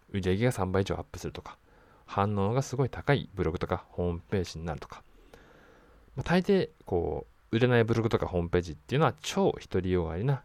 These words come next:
えー、ブログとかホームページになっているケースが多い。その超独りよがりになっているブログとかホームページほど、私はこう、辛口で診断をさせていただくんで、ぜひ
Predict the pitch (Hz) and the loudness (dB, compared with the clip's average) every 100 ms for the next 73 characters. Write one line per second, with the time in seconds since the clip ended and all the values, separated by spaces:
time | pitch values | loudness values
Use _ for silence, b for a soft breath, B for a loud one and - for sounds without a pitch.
0 | - 92 78 78 85 82 87 80 - 95 | -12 -10 -8 -4 -2 0 -2 -4 -4 0
1 | 87 87 87 82 78 82 - 76 78 - | 0 0 -2 -2 -6 -8 -8 -8 -8 -6
2 | 113 120 170 - 90 - - - _ _ | -6 -2 -2 -2 -6 -8 -16 -20 _ _
3 | _ _ _ _ - B B B B B | _ _ _ _ -20 B B B B B
4 | - 143 147 - - - - - - 107 | -4 0 -2 -4 -8 0 0 0 0 4
5 | 107 92 85 82 - 123 113 98 95 78 | 4 4 0 -4 0 2 4 0 0 -2
6 | 101 90 - 82 82 120 123 92 98 120 | 0 0 0 -4 0 2 4 2 -2 -4
7 | - - - - - 57 60 - _ _ | -4 -8 -14 -14 -16 -20 -20 -20 _ _
8 | - - 117 - - - - b b b | -8 -4 -4 -6 -10 -12 -14 b b b
9 | b b b b - 101 62 67 - - | b b b b -2 -2 -2 -8 -10 -10
10 | 104 95 - - 101 101 95 80 80 127 | -8 -6 -4 -4 0 2 2 -2 0 2
11 | 151 | 2